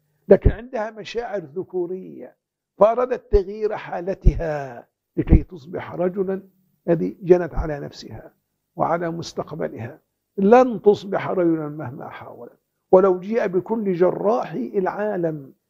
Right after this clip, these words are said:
لن يجعلوا منها رجلاً حقيقياً،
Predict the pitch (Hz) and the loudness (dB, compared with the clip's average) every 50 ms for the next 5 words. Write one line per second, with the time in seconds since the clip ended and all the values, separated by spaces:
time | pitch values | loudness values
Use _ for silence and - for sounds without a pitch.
0 | _ _ _ - 185 180 175 175 185 175 170 147 151 156 160 151 143 151 170 175 | _ _ _ 4 4 4 4 0 -6 -6 -4 -4 -4 -4 -6 -8 -6 -6 -6 -6
1 | 165 117 113 151 147 143 160 165 147 165 160 156 160 151 139 - - - - - | -6 -6 -8 -6 -2 0 0 2 2 2 0 0 -2 -4 -6 -10 -12 -14 -12 -12
2 | 151 135 - - 147 151 139 131 131 123 123 | -14 -14 -10 -8 -8 -8 -8 -8 -12 -16 -18